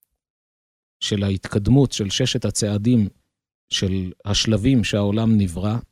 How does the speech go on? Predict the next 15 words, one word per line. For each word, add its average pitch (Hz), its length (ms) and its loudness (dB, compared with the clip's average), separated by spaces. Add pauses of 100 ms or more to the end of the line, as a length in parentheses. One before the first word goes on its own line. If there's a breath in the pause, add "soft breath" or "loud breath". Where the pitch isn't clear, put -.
(120)
נדבך 98 480 0
אחר 107 260 -2
נדבך, 98 580 0 (960)
שאגב 104 420 -2
נציין 107 500 2
ודאי 104 260 -2
שהקדוש 104 400 -2
ברוך 98 180 -2
הוא 104 100 2
יכל 98 180 -2
לברוא 101 360 0
את - 100 -4
הכל 123 300 2
בשנייה 107 500 0
אחת, - 360 -6